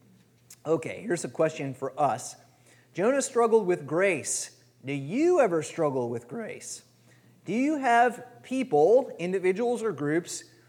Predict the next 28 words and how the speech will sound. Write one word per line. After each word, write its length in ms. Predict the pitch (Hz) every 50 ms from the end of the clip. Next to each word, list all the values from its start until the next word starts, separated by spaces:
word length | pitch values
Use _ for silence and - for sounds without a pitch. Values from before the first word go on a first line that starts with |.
| _ -
who 120 | 165 170
you 480 | 170 151 156 202 247 277 285 269 254 226
view 460 | 185 202 196 190 170 156 151 151 175 -
as 320 | 156 151 151 147 - -
so 260 | - 214 233 262 277 254
beyond 380 | 196 220 208 196 202 220 214
the 60 | 196
pale 640 | - - 156 190 185 165 151 143 147 156 170 - - - - - _ -
that 160 | 147 147 156
you 120 | 175 170
would 160 | 175 170 151
never 640 | 135 135 135 139 147 160 180 208 208 220 220 220 214
share 320 | 214 - - 185 190 196 185
the 100 | 175 165
gospel 480 | 147 165 160 160 156 - - 160 151
with 200 | 139 143 139 120
them? 260 | 127 123 110 92 104 - _ _ _ _ _ _ _ _ _ _ _ _ _ _ _ _ _ _ _ _ _ _ _ _ _ _ _ _ _ _ _ _ -
Do 80 | 120 120
you, 80 | 120 131 - -
do 60 | 123
you 140 | 127 135 143
have 180 | 147 147 151
any 200 | 165 170 180 175
of 100 | 170 156
those 400 | 156 165 175 190 190 202 196 -
people 440 | - - - 185 214 220 208 - 220
or 440 | 214 214 214 214 220 208 180 135 135
groups 600 | 131 151 156 175 185 196 202 202 202 - - -